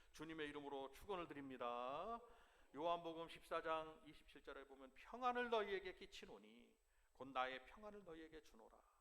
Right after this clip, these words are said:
내가 너희에게 주는 것은 세상이 주는 것과 같지 아니하니라. 너희는 마음에 근심하지도 말고 이제 두려워하지도 말아라." 라고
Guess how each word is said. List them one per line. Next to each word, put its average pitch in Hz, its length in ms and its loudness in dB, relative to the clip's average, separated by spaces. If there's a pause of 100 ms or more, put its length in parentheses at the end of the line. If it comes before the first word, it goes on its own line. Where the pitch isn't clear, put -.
(280)
내가 180 260 -2
너희에게 165 420 -2
주는 147 260 -8
것은 139 280 -10
세상이 208 540 -2
주는 190 240 -10
것과 180 220 -10
같지 165 280 -12
아니하니라. 165 600 -10 (920)
너희는 160 300 4
마음에 160 360 8
근심하지도 165 760 6
말고 175 960 8
이제 175 360 4
두려워하지도 180 720 6
말아라." - 920 -2
라고 220 500 6